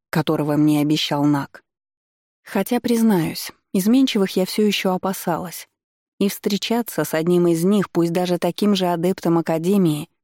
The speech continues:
как мои новые знакомые, не слишком хотелось. Но надо. Либо так, либо плакала моя маскировка. Всякие краски-парики у нелюдей были не в чести,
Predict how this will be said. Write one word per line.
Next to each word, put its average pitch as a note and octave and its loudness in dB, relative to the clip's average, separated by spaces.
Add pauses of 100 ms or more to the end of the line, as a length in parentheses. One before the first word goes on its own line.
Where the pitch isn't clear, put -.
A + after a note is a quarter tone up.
(300)
как - -4
мои D#3+ 4
новые E3 2
знакомые, D#3 2
не F3 2
слишком E3 -2
хотелось. C#3 -6 (1080)
Но A3 4
надо. D#3 -2 (680)
Либо F3 2
так, A3 -4
либо E3+ 2
плакала F#3+ -2
моя E3+ 2
маскировка. D#3+ -2 (680)
Всякие F3 -2
краски-парики E3 -2
у F#3 4
нелюдей F#3+ 2
были F3+ 0
не F3 2
в - -10
чести, - -4